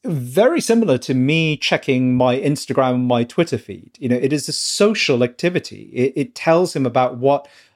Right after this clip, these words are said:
other dogs that he knows about in the neighborhood have been up to, possibly their health, what they've eaten recently.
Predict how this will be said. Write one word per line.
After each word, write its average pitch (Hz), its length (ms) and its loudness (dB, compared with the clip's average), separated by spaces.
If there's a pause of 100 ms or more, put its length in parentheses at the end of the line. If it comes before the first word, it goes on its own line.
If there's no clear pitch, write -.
(100)
other 160 520 4
dogs 131 360 0
that 120 100 -6
he 131 160 -2
knows 117 320 2
about 123 260 -2
in 131 80 -4
the 120 80 -2
neighborhood 110 500 -6
have 135 220 -2
been 175 140 2
up 220 160 -2
to, - 400 -20
possibly 123 560 -2 (220)
their 151 200 4
health, - 720 -4
what 143 220 0
they've 180 160 4
eaten 180 300 -4
recently. 101 640 -14